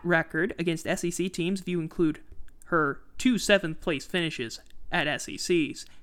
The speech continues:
and, uh, the Tuscaloosa Regional where, you know, there was Alabama and there was Mizzou. Yeah. And there's a win against Mizzou, by the way, in there. Uh,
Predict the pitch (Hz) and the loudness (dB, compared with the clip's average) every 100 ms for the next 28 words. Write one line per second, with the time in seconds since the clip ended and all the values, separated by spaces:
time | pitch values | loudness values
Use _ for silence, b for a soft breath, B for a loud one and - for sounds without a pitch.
0 | - - 190 175 147 143 - 160 160 143 | -8 2 2 4 0 -4 -6 0 0 0
1 | 139 147 185 180 160 170 175 156 170 175 | -4 0 0 2 2 2 2 2 2 4
2 | 185 185 180 156 147 - - - - - | 2 2 2 0 -2 -6 -16 -16 -12 -6
3 | 165 127 123 - - _ - 156 156 165 | -2 -2 -4 -14 -20 _ -6 -2 4 6
4 | 175 175 202 220 220 226 226 233 233 233 | 6 4 2 2 -2 0 0 2 2 2
5 | 233 233 233 190 185 202 233 220 320 - | 4 2 2 -2 -4 -2 0 4 4 2
6 | - - - - b b b b b - | -14 -20 -20 -16 b b b b b -8
7 | 190 147 - - - - - 180 214 277 | 0 0 0 -16 -20 -20 0 4 6 6
8 | 196 233 339 202 156 175 165 131 143 139 | 4 4 4 2 0 -2 0 0 -2 -2
9 | 131 143 143 - B - 185 | -2 0 -2 -2 B -2 0